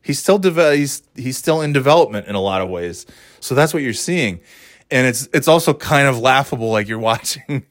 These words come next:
<laughs> what, what is basically a detective movie, and it's just Batman, like, as the detective, you know, with Commissioner Gordon, um,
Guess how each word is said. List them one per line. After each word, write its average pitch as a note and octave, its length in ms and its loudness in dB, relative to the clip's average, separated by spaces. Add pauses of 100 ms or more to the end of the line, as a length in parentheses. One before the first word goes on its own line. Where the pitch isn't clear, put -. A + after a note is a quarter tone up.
(100)
<laughs> - 180 -20
what, B2+ 260 0
what B2 300 -2
is A#2+ 120 2
basically C3 580 -4
a A2+ 60 0
detective B2 800 -6
movie, G2+ 480 -8 (440)
and A#2 220 -2
it's B2 320 -6
just A2 300 -4
Batman, A#2 600 2
like, G2+ 440 0 (340)
as B2 320 2
the A#2 100 -2
detective, G2+ 840 -2
you G2+ 200 -8
know, F#2+ 140 -2
with G2 200 -2
Commissioner G#2+ 440 -6
Gordon, G#2 480 0 (800)
um, F#2+ 540 2